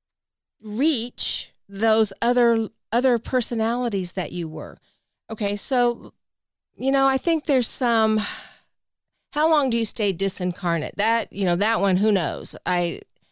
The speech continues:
I always felt like it was probably a long, you know, quite a long period of time. And I think I talked about this on another podcast where we go through lifetimes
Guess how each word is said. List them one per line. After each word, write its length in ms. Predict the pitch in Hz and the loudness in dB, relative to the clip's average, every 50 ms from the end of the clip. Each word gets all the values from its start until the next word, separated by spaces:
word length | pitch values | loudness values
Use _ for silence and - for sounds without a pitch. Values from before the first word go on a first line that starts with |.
| _ _ - | _ _ -4
I 100 | - 262 | 0 2
always 240 | 302 349 339 - - | 2 2 2 0 -2
felt 300 | - 247 220 214 165 147 | -2 0 2 2 2 2
like 420 | 196 185 175 170 170 - - - _ _ _ _ _ _ - | 0 0 0 -2 -4 -8 -12 -20 _ _ _ _ _ _ -4
it 140 | 208 220 175 | -2 0 2
was 200 | 196 214 - - | 2 0 -2 -4
probably 1040 | - - - - 226 220 214 214 226 208 214 208 185 202 202 196 190 190 185 - - | -10 -12 -6 -2 0 2 2 2 2 2 0 0 0 0 0 0 0 0 -2 -2 -2
a 100 | - 185 | -2 -2
long, 760 | 185 180 180 190 196 190 190 196 196 202 208 208 - - 185 | 0 0 0 2 2 4 4 4 4 4 2 0 -2 -4 -4
you 120 | 214 214 | -2 -2
know, 220 | 185 160 156 170 - _ _ _ - | 0 0 0 -2 -4 _ _ _ -4
quite 160 | 254 269 269 | -2 0 0
a 80 | 269 | 2
long 260 | 262 247 226 220 220 214 | 2 2 2 2 0 -2
period 440 | - - - 240 220 208 190 175 | -4 -6 -4 0 0 0 0 0
of 180 | 170 160 - - | -2 -4 -8 -8
time. 640 | - - - 247 233 220 202 190 180 180 180 180 180 - _ _ _ _ _ _ _ _ | -10 -6 -4 -2 0 0 0 0 0 -2 -2 -4 -4 -8 _ _ _ _ _ _ _ _
And 120 | 196 202 208 | -4 -2 -2
I 60 | 202 | -2
think 300 | - - - 359 359 349 | -2 -4 -4 -4 -4 -2
I 80 | 254 214 | -2 -4
talked 400 | - - - 220 214 214 - 214 | -4 -4 -4 -4 -4 -4 -4 -6
about 260 | 202 185 175 180 - | -6 -6 -6 -6 -6
this 200 | 180 180 - - | -8 -8 -6 -6
on 140 | 185 180 175 | -6 -4 -4
another 320 | 175 180 175 170 175 165 | -2 -2 -2 -4 -4 -6
podcast 760 | - - - 196 185 185 180 - - 170 143 151 - - - | -8 -8 -6 -4 -4 -4 -6 -8 -8 -8 -8 -8 -8 -8 -6
where 140 | 180 175 175 | -6 -4 -4
we 380 | 170 180 180 175 170 165 - _ _ _ _ _ _ _ | -2 -2 -2 -2 -4 -4 -8 _ _ _ _ _ _ _
go 140 | - 208 214 | -2 0 0
through 220 | 208 - 233 214 196 | 0 -2 -2 -2 -2
lifetimes 800 | 185 175 175 180 - - - 190 185 185 185 190 185 - - | -2 -2 -4 -4 -6 -8 -6 -4 -4 -2 -2 -2 -4 -6 -8